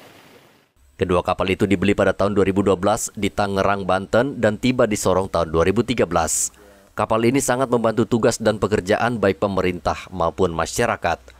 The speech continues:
Dinas Perhubungan akan mendatangkan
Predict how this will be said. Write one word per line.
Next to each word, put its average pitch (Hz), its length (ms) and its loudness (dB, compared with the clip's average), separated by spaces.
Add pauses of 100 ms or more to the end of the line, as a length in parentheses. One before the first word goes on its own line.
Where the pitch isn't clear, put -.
(280)
Dinas 87 320 0
Perhubungan 92 640 0 (320)
akan 98 320 -2
mendatangkan 87 640 -2